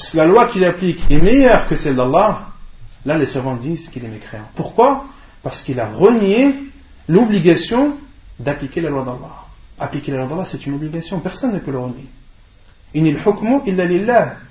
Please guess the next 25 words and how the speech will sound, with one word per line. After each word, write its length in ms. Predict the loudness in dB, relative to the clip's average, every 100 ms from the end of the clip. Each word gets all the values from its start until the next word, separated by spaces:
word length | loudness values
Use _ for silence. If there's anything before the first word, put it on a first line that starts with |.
| -8
Le 60 | -4
jugement 340 | -2 -2 -2
n'appartient 500 | -2 -2 -6 -2 0 0 -4 -16 -14
qu'à 180 | -6 2
Allah. 460 | 4 6 4 4 -6 -20 -20 -20 -20 -6
Donc, 240 | 0 0 -2 -14 -20 -16 -8
le 80 |
seul 520 | -6 4 6 6 2 -6 -18 -20 -14
jugement 500 | -10 -4 -4 -2 -4
qui 100 | -4
peut 120 | -2 -2
être 200 | -2 -6
appliqué, 580 | -8 -8 -4 -4 -6 -16 _ _ _ -20 _ -20 -8
la 120 | -6
seule 200 | -2 2
législation 600 | 2 0 -2 -4 -4 -8
qui 120 | -8
peut, 320 | -6 -4 -6 -10
qui 80 | -12
peut 220 | -8 -4
être 220 | -4 -4
appliquée, 360 | -8 -8 -10 -10
c'est 140 | -8
la 120 | -6 -4
légis-, 460 | -4 -8 -16 -18